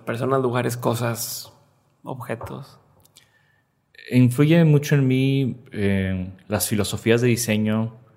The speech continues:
Speaker 2: de, de varias personas. Eh, gente como Kenny Ara, eh,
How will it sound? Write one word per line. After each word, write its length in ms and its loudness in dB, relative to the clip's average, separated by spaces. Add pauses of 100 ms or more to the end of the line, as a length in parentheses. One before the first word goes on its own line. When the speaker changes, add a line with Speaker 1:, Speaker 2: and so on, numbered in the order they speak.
(240)
Speaker 2:
de, 300 0
de 120 -8
varias 240 -4
personas. 680 -8 (720)
Eh, 460 -6 (1600)
gente 300 -2
como 520 -2
Kenny 300 0
Ara, 560 -4 (1080)
eh, 560 -10